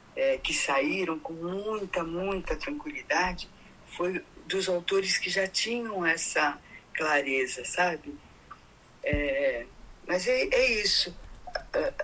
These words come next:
o Arthur, ele pode, é, é, ele tem duas grandes experiências. A experiência com Geraldo Rufino,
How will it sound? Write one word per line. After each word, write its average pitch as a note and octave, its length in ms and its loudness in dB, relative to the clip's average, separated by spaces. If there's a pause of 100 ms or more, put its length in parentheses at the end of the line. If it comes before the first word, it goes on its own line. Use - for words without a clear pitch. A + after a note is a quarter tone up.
(340)
o D#3+ 140 0
Arthur, F#3+ 680 2
ele D#3 200 0
pode, F#3+ 520 0
é, D3+ 400 2
é, - 240 0 (300)
ele E3+ 240 0
tem G#3 460 -2
duas A#3 380 0
grandes G3+ 420 2
experiências. G#3+ 1080 -4 (420)
A - 60 4
experiência F3 580 0
com - 140 -10
Geraldo D#3 380 -2
Rufino, F3 600 -6